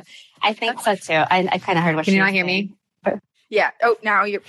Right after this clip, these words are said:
Speaker 3: yeah, Sabrina, you're in and out.
Speaker 2: Oh,
Speaker 3: It's
Speaker 2: you
Speaker 3: okay.
Speaker 2: guys, I'm just a ghost this episode. Ignore me. <laughs>
Speaker 1: That's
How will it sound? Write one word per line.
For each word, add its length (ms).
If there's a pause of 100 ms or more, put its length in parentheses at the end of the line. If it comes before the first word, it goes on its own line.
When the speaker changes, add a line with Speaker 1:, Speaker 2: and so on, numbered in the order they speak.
(360)
Speaker 3:
yeah, 180
Sabrina, 440
you're 120
in 120
and 80
out. 80
Speaker 2:
Oh, 120
Speaker 3:
It's 120
Speaker 2:
you 60
Speaker 3:
okay. 140
Speaker 2:
guys, 460
I'm 200
just 200
a 80
ghost 340
this 180
episode. 540
Ignore 320
me. 680 (460)
<laughs> 0 (2250)
Speaker 1:
That's 540